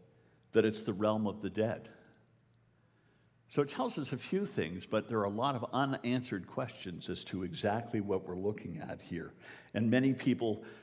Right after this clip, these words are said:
uh, make a parallel between the abyss or the pit and hell itself.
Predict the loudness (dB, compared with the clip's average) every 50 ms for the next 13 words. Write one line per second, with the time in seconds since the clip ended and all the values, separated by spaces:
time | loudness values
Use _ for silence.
0 | -14 -6 -6 -4 -4 -4 -6 -2 2 2 2 2 2 -2 2 4 6 6 6 8
1 | 6 6 4 4 0 -2 -4 -2 0 2 2 4 4 2 0 -2 -2 -6 -10 -12
2 | -6 -6 -4 4 8 8 8 8 6 2 -4 -4 -4 -4 -4 -6 -6 0 4 6
3 | 6 6 4 0 -10 -12 -14 -16 -18 -20 -20 -20 -20 _ _ _ _ -4 -4 -2
4 | -2 0 0 2 2 0 -2 -4 -4 -4 -4 -4 -4 -6 -14 -16 -20